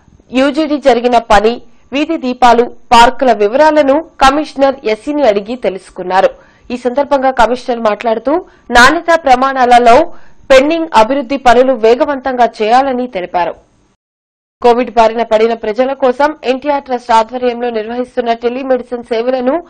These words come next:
టీడీపీ పశ్చిమ ఇన్ఛార్జ్ కోవెలమూడి రవీంద్ర వివిధ రూపాల్లో ప్రజల్లోకి విస్తృతంగా తీసుకువెళ్తున్నారు. ఇందులో భాగంగా పోస్టర్లను ఆవిష్కరించారు. ఈ సందర్భంగా ఆయన మాట్లాడుతూ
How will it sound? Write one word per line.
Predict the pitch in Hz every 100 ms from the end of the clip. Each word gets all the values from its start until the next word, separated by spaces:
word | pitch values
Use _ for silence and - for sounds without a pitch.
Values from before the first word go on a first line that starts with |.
| _ _ -
టీడీపీ | 311 349 339 311
పశ్చిమ | 302 254 254 285
ఇన్ఛార్జ్ | 285 254 247 285 269
కోవెలమూడి | 240 233 254 247 240
రవీంద్ర | 214 220 262 247 247 311 - _ -
వివిధ | 277 294 359
రూపాల్లో | 294 269 294 285 262
ప్రజల్లోకి | 262 220 214 277 262 262
విస్తృతంగా | 233 220 247 - 254 226
తీసుకువెళ్తున్నారు. | 220 214 - 185 180 180 180 180 - _ _ _
ఇందులో | - 285 330
భాగంగా | 320 262 254 254 240
పోస్టర్లను | 240 233 233 269 247 226 233
ఆవిష్కరించారు. | 190 196 - 185 180 - 175 - _ _ _ -
ఈ |
సందర్భంగా | 214 226 269 285 285 285
ఆయన | 269
మాట్లాడుతూ | 262 240 269 269 269